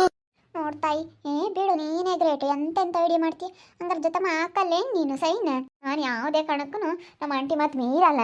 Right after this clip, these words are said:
ನಾನು, ನಮ್ಗೆ ಆಂಟಿ ಮಾತೇ ಕೇಳಲ್ಲ ನಾನು. ಹ್ಮ್, ನಮ್ಮ ಮನೆ ನಾಲ್ಕೈದು ದಿನ ಇತ್ತು, ಎಲ್ಲ ಹೇಳೈತೆ ಇವಳು ವಿಷಯನ.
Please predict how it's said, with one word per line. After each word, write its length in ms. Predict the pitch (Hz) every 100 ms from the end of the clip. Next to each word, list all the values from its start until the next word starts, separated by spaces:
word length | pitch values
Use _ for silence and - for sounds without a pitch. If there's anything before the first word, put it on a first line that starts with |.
| 220
ನಾನು, 120 | 214
ನಮ್ಗೆ 160 | 226 226 240 277
ಆಂಟಿ 200 | 294 330
ಮಾತೇ 200 | 294 285 381
ಕೇಳಲ್ಲ 260 | 285 233 233 220
ನಾನು. 140 | 214 185 _ -
ಹ್ಮ್, 260 | 262 254 220 220 -
ನಮ್ಮ 100 | 247 254
ಮನೆ 160 | 262 277
ನಾಲ್ಕೈದು 460 | 254 269 277 277 254
ದಿನ 240 | 269 240 277
ಇತ್ತು, 240 | 277 240 233 - _ - 233
ಎಲ್ಲ 180 | 233 339 302
ಹೇಳೈತೆ 320 | 254 240 240
ಇವಳು 120 | 233 226
ವಿಷಯನ. 260 | 226 262